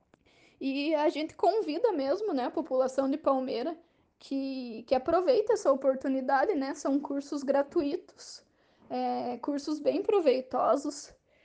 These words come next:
é, pra qualificar mesmo, é, caso a pessoa ainda não trabalhe com turismo e tenha vontade de trabalhar, também é uma ótima oportunidade, né,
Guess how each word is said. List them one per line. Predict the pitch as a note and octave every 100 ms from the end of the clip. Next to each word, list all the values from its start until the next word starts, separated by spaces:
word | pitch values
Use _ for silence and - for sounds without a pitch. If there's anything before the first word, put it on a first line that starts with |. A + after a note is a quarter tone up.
| _
é, | - B3 B3 B3 C4 C4+ G#3 _ -
pra | C4
qualificar | C4 F4+ E4+ G4+ B4+ - G4
mesmo, | G4+ C4 D#4+ D4+ A#3 - _ _
é, | C4 - A3 A3 G#3+ A#3+ - _ _ -
caso | A3 F#4
a |
pessoa | F#4 C#4+ C4+ C4+
ainda | C#4+ C4+ C4+
não | C4 A3+
trabalhe | C#4+ D#4 A#3 - C4+
com | D4 C4 A#3+
turismo | C4 - B3+ D#4 B3
e | A#3
tenha | - B3 C4+ D#4+
vontade | C4+ B3+ A3+ A3 C#4
de | - - A#3+
trabalhar, | C4 C4 B3 A#3 - C#4+ _ _ _ _
também | - C#4 C4+ C#4+
é | E4
uma | D#4 B3+
ótima | A#3 F#4+ - D4
oportunidade, | A#3+ A#3 B3+ B3 C4 C4 B3+ A3+ C#4+
né, | B3+ A#3